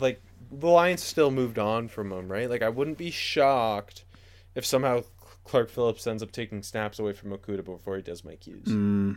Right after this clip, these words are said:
Speaker 2: yeah, no, that's interesting. Yeah, I, I, I, like, I trust Mike Hughes to play at a competent level right now more than I trust Jeff Okudah.
Speaker 1: Exactly. I think M-, M-, Mike Hughes is less up and down and more like, you know what you're
Speaker 2: Solid.
Speaker 1: getting.
Speaker 2: Yeah, just solid.
Speaker 1: Yeah.
Speaker 2: But yeah,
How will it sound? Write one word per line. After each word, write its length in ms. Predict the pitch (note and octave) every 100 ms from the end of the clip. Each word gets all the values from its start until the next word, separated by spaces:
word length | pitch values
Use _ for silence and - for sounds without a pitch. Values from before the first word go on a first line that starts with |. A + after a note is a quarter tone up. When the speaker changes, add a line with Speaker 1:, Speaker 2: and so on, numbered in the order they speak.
| - -
Speaker 2:
yeah, 360 | G2+ G#2 G#2+ -
no, 120 | A#2
that's 160 | A#2 C#3+
interesting. 420 | C3 - G2 -
Yeah, 240 | B2+ B2
I, 60 | B2 D3 B2+
I, 60 | - - - - -
I, 140 | D#3
like, 180 | F#3+ F3+
I 140 | D3+
trust 500 | D3 - - D3+ C#3+
Mike 240 | D#3+ C3 C#3
Hughes 180 | B2+
to 80 | B2+
play 220 | - A#2+
at 80 | A2
a 60 | G#2+
competent 460 | - G#2+ G#2+ A2+
level 500 | G#2+ G#2 G2 G2 G2 - -
right 240 | - A2 G#2+
now 180 | G2 G2
more 180 | G2 F#2
than 240 | F#2+ G#2 F#2+
I 60 |
trust 240 | - - -
Jeff 140 | -
Okudah. 460 | - - G2+ A2+ - - -
Speaker 1:
Exactly. 680 | A#2+ A#2+ A#2+ G#2+ G2+ F#2
I 40 | G#2
think 260 | C#3 B2+ C3
M-, 320 | A#2 A#2+ A#2+ -
M-, 220 | A#2+ B2+
Mike 280 | B2+ C#3 D3
Hughes 320 | - D#3+ D3
is 240 | C#3+ B2+ - - - - - - - - -
less 240 | C3+ D#3 -
up 160 | D#3+
and 100 | C#3
down 300 | A#2+ A#2+ B2+
and 100 | A#2+
more 220 | A2+ A2+ A2
like, 240 | G#2+ G#2
you 80 | G#2+
know 140 | G#2
what 100 | G2+
you're 80 | F#2 F#2
Speaker 2:
Solid. 380 | D#2+ F#2 F#2+ G2
Speaker 1:
getting. 160 | - A2+
Speaker 2:
Yeah, 120 | G2
just 180 | - -
solid. 260 | A#2+ G2 F2
Speaker 1:
Yeah. 60 | - - -
Speaker 2:
But 100 | F3
yeah, 260 | E3+ A#2